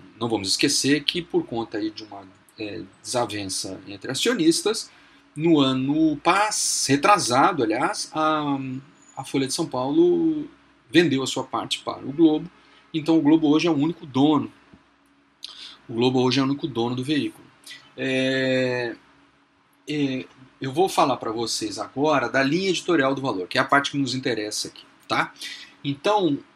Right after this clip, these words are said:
a linha editorial do Valor foi publicada, pra quem quiser, tá no, tá no texto que eu passei da Raquel Landim, que é hoje uma das maiores, das principais repórteres de economia do país,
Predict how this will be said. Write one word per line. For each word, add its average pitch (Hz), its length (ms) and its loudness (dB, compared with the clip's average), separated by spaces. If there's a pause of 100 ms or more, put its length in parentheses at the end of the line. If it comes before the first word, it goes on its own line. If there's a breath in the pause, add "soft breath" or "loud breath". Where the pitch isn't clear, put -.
a 160 160 2
linha 190 220 0
editorial 160 340 0
do 135 60 -6
Valor 170 320 6
foi 185 120 -8
publicada, 170 680 0 (220)
pra 139 100 0
quem 135 140 -8
quiser, 156 500 2
tá 160 100 2
no, 147 180 -2 (220)
tá 147 100 0
no 143 120 2
texto 143 300 -2
que - 40 -6
eu 147 60 -4
passei 147 340 -2
da 143 80 -2
Raquel 143 380 -2
Landim, 165 640 0 (540 soft breath)
que 143 100 -2
é 135 60 0
hoje 127 280 -2
uma 120 280 -8
das 113 340 -10
maiores, 127 300 -2 (100)
das 104 160 -8
principais 185 440 4
repórteres 135 840 0 (320 soft breath)
de 131 80 -2
economia 113 460 -2
do 107 80 -8
país, 156 840 0